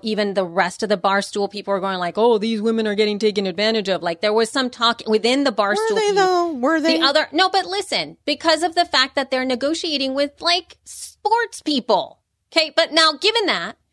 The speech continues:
Speaker 1: what really irked me is the fact that I think, you know, Alex sat down and she was like,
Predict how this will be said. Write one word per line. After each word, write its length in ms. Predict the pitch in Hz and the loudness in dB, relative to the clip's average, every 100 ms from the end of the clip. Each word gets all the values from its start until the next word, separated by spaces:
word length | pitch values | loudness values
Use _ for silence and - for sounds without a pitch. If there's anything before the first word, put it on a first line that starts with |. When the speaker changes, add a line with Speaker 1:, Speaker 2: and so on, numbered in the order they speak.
| _ _ _ _ | _ _ _ _
Speaker 1:
what 240 | 262 330 277 | -2 -2 0
really 320 | 381 427 370 | -2 -2 -2
irked 260 | 302 339 294 | -4 -4 -6
me 200 | 254 233 | -4 -4
is 100 | 240 | -6
the 100 | 254 | -6
fact 320 | 269 285 294 | -4 -4 -2
that 240 | 269 254 - _ _ _ _ _ 254 | -2 -2 -6 _ _ _ _ _ -2
I 100 | 339 | -2
think, 280 | 440 466 349 | -2 -4 -2
you 80 | |
know, 180 | 311 285 | 0 0
Alex 360 | 247 320 392 - | 0 0 -2 -4
sat 260 | 294 330 | -2 -2
down 220 | 277 240 320 | 0 -2 -2
and 80 | |
she 100 | 302 | -6
was 120 | 285 285 | -6 -4
like, 180 | 277 | -4